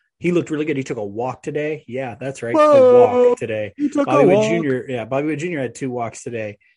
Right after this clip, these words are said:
Speaker 1: Uh, Melendez has a little hitting streak going. You know, it seems like there's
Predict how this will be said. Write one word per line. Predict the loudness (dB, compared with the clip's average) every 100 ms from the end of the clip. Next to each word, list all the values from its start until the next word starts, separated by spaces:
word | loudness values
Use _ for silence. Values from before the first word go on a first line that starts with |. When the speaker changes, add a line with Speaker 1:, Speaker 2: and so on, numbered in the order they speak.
| _ _
Speaker 1:
Uh, | -6 -6
Melendez | -4 -2 0 2 2 0
has | 0 -2
a |
little | -2 -2 0
hitting | -2 -2
streak | -6 -10 -8
going. | -10 -8 -12 -16 _ _ _ _ _
You | -4 -4
know, | -4 _ -6
it | -6 -4
seems | -2 0 0
like | 0 -4 0
there's | 2 2 0 -4 -8